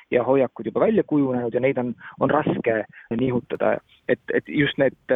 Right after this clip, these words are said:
keskealised, kõige nagu vähem kriitilised Hiina suhtes, nende arvamused tundub olema väga tugevalt paigas ja väga tugevalt seotud Hiina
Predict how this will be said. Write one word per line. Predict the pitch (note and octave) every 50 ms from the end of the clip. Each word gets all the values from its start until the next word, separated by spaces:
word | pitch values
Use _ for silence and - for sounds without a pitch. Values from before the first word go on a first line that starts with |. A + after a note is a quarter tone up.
| B2 A#2+ -
keskealised, | - F#3+ G3 - - - D#3+ D#3 D3+ C3 A#2 A2 G#2 - A2 - - -
kõige | C#3+ C#3+ B2+ B2+
nagu | A#2+ A#2 A2+ - A#2 - - C#3 C#3 - - - _ _ _ _ _ -
vähem | D3 E3+ E3+ D#3 A#2 A2+ A2+ -
kriitilised | - B2 A#2+ - - G#2+ G#2 - - A2 A#2+
Hiina | A#2+ A2+ A2
suhtes, | G#2+ - A2+ - - - A2 - - - _ -
nende | C#3 C#3+ C#3 B2 B2+ A#2 A#2 A2 - - - - - -
arvamused | B2 B2 A#2+ A#2 A#2 - - - A2 -
tundub | C#3 C3+ A#2+ A2+ A2
olema | G#2+ G#2+ G#2+ G#2 G2+ G2
väga | - C3+ - - A2+ G#2 - -
tugevalt | C3 A#2+ A2+ G#2+ A2 -
paigas | F3+ G3 G3+ - - - -
ja | G#2
väga | B2 A#2+ A2+
tugevalt | - B2+ B2+ G2+ - G#2 - -
seotud | C3 A#2+ A2+ - G#2+ - -
Hiina | B2+ A#2+ A#2+ A2+ A2 G#2+ G2+